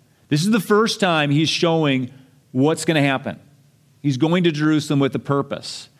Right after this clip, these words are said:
And then Jesus revealed his disciples' direction. What's the di-, direction of discipleship? He told his disciples that he's gonna suffer, die, and rise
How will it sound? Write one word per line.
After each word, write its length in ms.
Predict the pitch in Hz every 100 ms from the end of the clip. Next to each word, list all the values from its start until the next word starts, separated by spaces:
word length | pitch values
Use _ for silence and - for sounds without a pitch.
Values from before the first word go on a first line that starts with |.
| _ _
And 160 | 139 139
then 320 | 151 147 160 - - - - -
Jesus 380 | 117 160 160 147
revealed 400 | 139 131 151 127
his 160 | 131
disciples' 760 | 123 123 151 202 202 104 - - -
direction. 540 | 117 113 98 - 110 - _ _ _ _ _ _ - - _ _ _ _ _ _ _ _ _ -
What's 260 | 120 147 -
the 140 | 165
di-, 260 | 151 160 -
direction 580 | 139 147 151 151 156 147
of 120 | 131
discipleship? 680 | 123 - 131 135 113 - -
He 100 | 123
told 240 | 160 165
his 100 | 170
disciples 500 | 156 147 147 139 127
that 120 | 120
he's 200 | 110 156
gonna 140 | 160 170
suffer, 500 | - 147 151 180 190
die, 320 | 139 135 135
and 160 | 139 123
rise 320 | 123 120